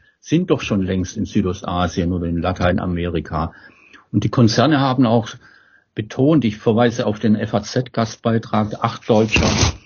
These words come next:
Konzernchefs vom vergangenen Donnerstag, dass sie in China bleiben werden und auch da zum Teil weiter investieren wollen.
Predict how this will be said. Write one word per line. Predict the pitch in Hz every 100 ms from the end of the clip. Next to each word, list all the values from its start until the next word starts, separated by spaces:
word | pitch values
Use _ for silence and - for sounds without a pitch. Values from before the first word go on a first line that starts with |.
| - - _ _
Konzernchefs | 117 107 113 151 - 131 -
vom | 113 104
vergangenen | 113 113 117 110
Donnerstag, | 110 143 135 - 135 -
dass | 123 -
sie | 127
in | 123
China | - - 131 120
bleiben | 113 113 139 170 139 87
werden | 85 101 113 147 143 - _
und | 113
auch | 123 113
da | - 104
zum | - 110
Teil | 104 104 113 131
weiter | 104 120 123 127
investieren | 127 127 127 - - 156 139 98
wollen. | 87 82 82 -